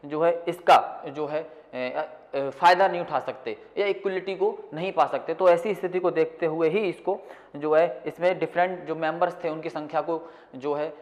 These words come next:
बढ़ा दिया गया था, increase कर दिया गया था, और वो members थे थ्री हंड्रेड एट्टी फ़ाइव। शुरुआत में एक तरीके से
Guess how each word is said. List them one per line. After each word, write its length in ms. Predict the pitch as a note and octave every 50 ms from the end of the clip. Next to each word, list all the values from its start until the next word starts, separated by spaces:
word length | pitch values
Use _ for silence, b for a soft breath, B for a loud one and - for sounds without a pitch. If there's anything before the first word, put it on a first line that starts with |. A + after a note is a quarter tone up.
| - -
बढ़ा 300 | - C3+ C3 C#3+ D3 D3+
दिया 220 | D3+ D#3+ E3+ E3 D#3
गया 180 | D3 D3+ C#3+ C#3+
था, 380 | - E3 F3 - - - - -
increase 360 | D3 D#3 - E3+ F#3+ G#3 F#3+
कर 160 | - - E3
दिया 200 | D3+ D3 D#3 D3+
गया 160 | C#3+ C#3+ D3 D3
था, 120 | D3 F3
और 120 | F3 E3
वो 160 | E3 D#3 E3 D#3+
members 460 | D#3+ D3+ C#3+ D3 D3 D3 D3 - -
थे 60 | E3+
थ्री 360 | - - C#3 D3 E3 F3 - B B B B B B -
हंड्रेड 240 | C3+ D3 D#3+ D#3+ D#3
एट्टी 560 | C#3+ C3+ - - E3+ G#3 - - - _ _ -
फ़ाइव। 320 | - - E3 C#3 A#2+ A2+ - - - - - - - _ _ _ _ _ _ _ _ _ _ _ _ _ _ - - - - -
शुरुआत 340 | F#3+ F#3 A3 G#3 A#3 A3+ C#4+
में 120 | B3+ C4
एक 100 | B3 -
तरीके 260 | B3+ A#3+ A#3 G#3+ A#3+
से 400 | A3+ - A#3+ C4+ - - - -